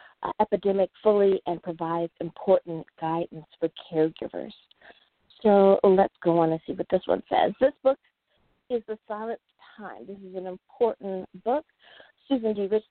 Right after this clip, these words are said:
specializes in fecal, fetal alcohol spectrum disorder, a, um, special, a specialization all too scarce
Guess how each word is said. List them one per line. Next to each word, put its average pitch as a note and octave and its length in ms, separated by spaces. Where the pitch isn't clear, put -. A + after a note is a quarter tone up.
specializes F#3+ 640
in E3 200
fecal, - 280
fetal C4 1040
alcohol F#3+ 920
spectrum A3+ 760
disorder, - 920
a, F#3+ 360
um, G#3+ 260
special, C#4+ 420
a A#3 120
specialization G#3+ 840
all G#3 300
too G#3 140
scarce F#3 360